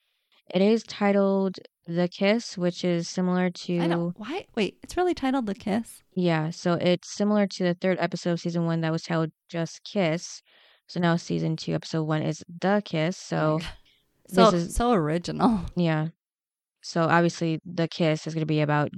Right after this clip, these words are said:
Speaker 1: um, Joey and Dawson's kiss.
Speaker 2: Okay, but that's real original.
Speaker 1: Yeah.
Speaker 2: That's the only thing they could come up with?
Speaker 1: I guess. Yeah, so we'll just see what happens now after they've kissed.
Speaker 2: Mm-hmm. All right, you guys. See you next time.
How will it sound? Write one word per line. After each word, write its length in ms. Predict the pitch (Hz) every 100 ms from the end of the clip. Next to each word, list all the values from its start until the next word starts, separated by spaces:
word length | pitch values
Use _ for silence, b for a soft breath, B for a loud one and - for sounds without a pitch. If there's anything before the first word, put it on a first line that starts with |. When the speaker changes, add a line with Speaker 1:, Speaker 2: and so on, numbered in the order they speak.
| - -
Speaker 1:
um, 320 | 160 151 147 _ _ _ _ -
Joey 340 | 165 156 156
and 160 | - 156
Dawson's 380 | 151 151 156 -
kiss. 380 | - - - - _ _ _ _ _ _ _ _ -
Speaker 2:
Okay, 260 | 254 254 254
but 280 | 220 196 - - _ _ _ _ _ _ _ _ -
that's 360 | - 214 196 -
real 180 | 165 151
original. 640 | 156 165 - - 156 165 - _ B B
Speaker 1:
Yeah. 240 | 175 165 160 -
Speaker 2:
That's 120 | 202
the 60 | 247
only 100 | 254
thing 160 | 254
they 120 | 240 247
could 140 | -
come 180 | 254 240
up 180 | 233 233
with? 240 | 262 262 - _ _
Speaker 1:
I 60 | 165
guess. 460 | 170 202 190 - - _ _ _ _ _ _ _ _
Yeah, 120 | 180
so 180 | 170 175
we'll 100 | 170
just 200 | 175 -
see 80 | 175
what 160 | 170
happens 340 | 165 165 165 170
now 240 | 170 170
after 240 | 165 - 156
they've 220 | 165 -
kissed. 460 | - 196 - - - _ -
Speaker 2:
Mm-hmm. 400 | 170 175 185 208 208 B B B
All 200 | 180 196
right, 220 | 226 302
you 60 | 381
guys. 300 | 254 233 254
See 320 | - - 190
you 80 | 208
next 320 | 233 247 -
time. 440 | - 339 330 294